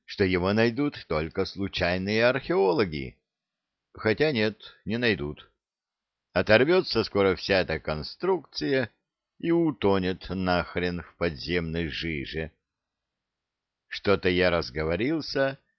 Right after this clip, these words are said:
или раздумался. У них, почитай, здесь в раю не ругаются даже в мыслях. Ох, у меня, наверное, и рта теперь толком нет. Я же дух. Как та баба,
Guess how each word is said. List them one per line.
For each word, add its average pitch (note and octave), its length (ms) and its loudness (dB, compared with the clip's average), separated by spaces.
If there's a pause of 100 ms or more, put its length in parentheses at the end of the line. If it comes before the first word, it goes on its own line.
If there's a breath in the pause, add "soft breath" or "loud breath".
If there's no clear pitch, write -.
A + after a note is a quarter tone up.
(120)
или G2+ 220 2
раздумался. B2 1200 0 (460)
У G2+ 120 2
них, D#3 360 -2
почитай, B2+ 560 2
здесь G2 400 -2
в G2+ 140 2
раю G2+ 580 2 (240)
не G2 160 2
ругаются F#2 720 2
даже G2+ 400 0
в B2+ 180 -2
мыслях. D#3+ 760 -4 (920)
Ох, D#2 480 0
у E2 120 -12
меня, F2+ 260 0
наверное, E2 500 -2
и D2 120 -4
рта D#2+ 500 0
теперь B2 400 -4
толком B2 460 -4
нет. A#2 380 -6 (360)
Я F#3 220 8
же D#3 180 2
дух. F2+ 520 -4 (720)
Как F#2+ 240 2
та E2+ 240 2
баба, D#2+ 480 2